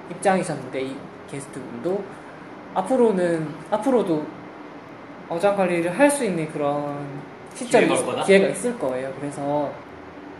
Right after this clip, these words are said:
Speaker 1: 이 기억을 간직하고, 어, 어장 관리가, 어장 관리를 할 수 있-, 하는 그런 입장이 되면 "내가 그때 상처를 받았으니까 나는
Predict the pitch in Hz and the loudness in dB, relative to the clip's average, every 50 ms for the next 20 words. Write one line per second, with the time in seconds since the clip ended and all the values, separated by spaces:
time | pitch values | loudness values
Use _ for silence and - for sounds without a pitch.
0 | - - - - - - 160 160 156 156 156 - 165 170 180 180 170 170 160 156 | -14 -14 -16 -12 -6 -2 0 0 0 0 0 4 8 8 8 8 8 6 4 2
1 | - - - - - - - - - - - - - - - - 170 156 151 180 | 0 -2 -8 -14 -16 -16 -16 -18 -18 -18 -16 -16 -16 -14 -6 -2 -2 -2 0 -2
2 | 190 190 - 208 208 180 175 175 180 180 170 156 139 131 - - - - - - | -4 -2 2 2 2 2 2 0 2 2 2 2 0 -2 -6 -12 -16 -16 -16 -18
3 | - - - 123 123 127 131 127 - - - - - - - - - - - - | -16 -14 -12 -10 -10 -10 -10 -10 -10 -10 -12 -14 -16 -18 -18 -18 -18 -18 -8 -4
4 | - 143 160 175 175 165 160 151 151 147 143 143 139 139 - - 139 135 135 135 | -2 0 2 2 4 4 4 4 4 2 -2 -4 -6 -8 -8 -8 -6 -6 -6 -6
5 | 135 - - - - - - 139 147 156 160 151 131 131 135 151 160 156 247 262 | -8 -10 -12 -16 -16 -12 -6 -2 0 0 0 0 -2 -2 -4 -6 -2 0 0 0
6 | - - 196 160 147 - - - - - - - - - - 254 247 240 240 202 | 2 0 -2 -2 -4 -6 -10 -14 -16 -16 -16 -18 -16 -6 0 2 4 4 4 2
7 | 165 143 143 143 143 143 139 135 135 135 131 131 - - - - - - - - | 2 0 -2 -2 -2 -4 -4 -6 -8 -10 -12 -14 -14 -16 -16 -16 -16 -16 -16 -16
8 | - - - - - - - - - - - 147 - - 185 175 170 165 165 160 | -16 -16 -16 -18 -18 -18 -18 -18 -16 -14 -14 -8 -2 2 2 4 4 2 0 0
9 | 160 156 151 143 139 131 127 - - 151 160 165 160 143 139 135 131 123 123 - | -2 -4 -6 -8 -8 -10 -10 -6 0 2 4 4 4 4 2 0 -2 -4 -8 -12
10 | - - - - - - - - - - - - - - - - - 139 139 143 | -16 -18 -18 -18 -18 -18 -18 -18 -18 -18 -18 -18 -18 -18 -18 -12 -6 -2 0 0
11 | 143 143 143 - 156 147 180 180 175 196 175 143 127 127 120 - - 127 120 - | 0 0 -2 -6 -6 -6 -4 -4 -4 -2 -2 -2 -2 -2 -4 -6 -10 -12 -6 -2
12 | 143 139 131 123 127 131 139 139 139 | -2 -2 -2 -2 -6 -6 -8 -8 -10